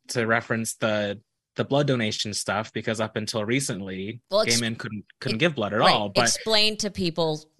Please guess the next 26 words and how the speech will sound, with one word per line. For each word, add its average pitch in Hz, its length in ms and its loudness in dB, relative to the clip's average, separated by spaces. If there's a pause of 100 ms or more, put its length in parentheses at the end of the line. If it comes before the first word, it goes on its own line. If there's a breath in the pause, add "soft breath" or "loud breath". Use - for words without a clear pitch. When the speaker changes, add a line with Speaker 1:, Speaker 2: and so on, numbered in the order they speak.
(220)
Speaker 2:
that, 156 220 2
'cause 160 100 0
I 156 80 6
did 156 240 2
read 156 160 4
that, 139 240 0 (160)
that 135 280 0 (300)
Speaker 1:
Yeah, 180 440 4
Speaker 2:
story. - 0 -
Speaker 1:
so 135 460 2 (280 loud breath)
out 156 160 4
of 170 100 6
the 151 120 2
H 139 180 2
I 147 80 4
V 135 160 4
aids 117 220 0
crisis 110 440 -2
of 110 140 -4
the 107 140 -4
eighties, 123 640 -2 (500 loud breath)
um, 113 680 0
when 120 200 0
testing 131 360 -4
capacity 110 580 -2
didn't 104 440 -2